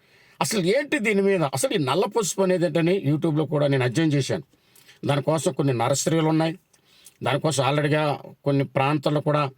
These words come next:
ఆ నల్ల పసుపు అనేది వీడియోలో ఇన్ని లక్షలు, ఇన్ని కోట్లు అంటున్నారు. అలాంటి నల్ల పసుపు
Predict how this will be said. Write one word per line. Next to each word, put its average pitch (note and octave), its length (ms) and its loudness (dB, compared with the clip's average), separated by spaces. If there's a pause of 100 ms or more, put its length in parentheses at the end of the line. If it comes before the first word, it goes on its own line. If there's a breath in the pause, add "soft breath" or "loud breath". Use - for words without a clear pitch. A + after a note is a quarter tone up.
(460 soft breath)
ఆ A#2 80 0
నల్ల A#2+ 200 2
పసుపు D3+ 340 -2
అనేది C#3+ 200 0
వీడియోలో C#3 420 2
ఇన్ని E3 280 0
లక్షలు, D#3+ 260 0
ఇన్ని D3+ 160 2
కోట్లు D3 280 0
అంటున్నారు. C3+ 420 0 (680 loud breath)
అలాంటి C#4+ 420 0
నల్ల F#3+ 240 0
పసుపు C#3 580 -4